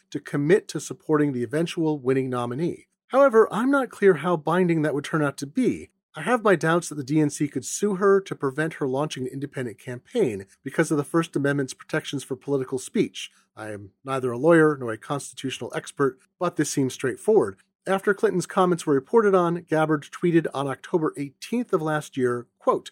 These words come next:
"Thank you, Hillary Clinton. You, the queen of warmongers, embodiment of corruption, and personification of the rot that has sickened the Democratic Party for so long, have finally come out from behind the curtain." End tweet.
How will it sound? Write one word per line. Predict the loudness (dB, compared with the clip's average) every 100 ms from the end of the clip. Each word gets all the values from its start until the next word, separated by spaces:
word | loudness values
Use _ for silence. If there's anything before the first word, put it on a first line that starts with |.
| _ 2
"Thank | 4 4
you, | 4 6
Hillary | 6 4 4 4
Clinton. | 2 0 -2 -14 _ _ 0
You, | 4 6 6 4 -4
the | -6
queen | 2 6
of | 6
warmongers, | 6 4 6 4 2 -2 -8 -8
embodiment | -2 2 4 4 4 4
of | 2 0
corruption, | 2 4 2 -2 -4 -4
and | -4 0
personification | 0 2 0 0 -4 -2 -2 2 2
of |
the | 4
rot | 2 2 0 0 -4 4
that | 4
has | 4
sickened | 0 0 4 6
the |
Democratic | 6 4 2 2 2
Party | 2 2 2
for | -2
so | 0 2 4
long, | 2 -2 -4 -8
have | 0
finally | 4 6 6
come | 4 2
out | 2 0
from | -4 -4
behind | -4 -4 -2 -2
the |
curtain." | 0 0 0 -4 -20 _ _
End | -20 -20 -8
tweet. | -6 -6